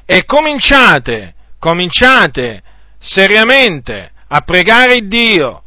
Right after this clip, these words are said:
e a chiedere al Signore il dono dello Spirito Santo.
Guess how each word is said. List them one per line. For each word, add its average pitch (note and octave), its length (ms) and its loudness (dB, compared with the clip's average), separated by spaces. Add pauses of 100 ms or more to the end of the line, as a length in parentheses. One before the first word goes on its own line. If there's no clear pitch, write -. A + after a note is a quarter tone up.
(840)
e F#3 460 2 (140)
a E3+ 160 0
chiedere A3+ 560 2
al D#3+ 140 4
Signore G#3 680 2 (180)
il D3 200 -4
dono G#3 440 4
dello D#3+ 220 2
Spirito E3+ 480 -2
Santo. B2+ 800 -2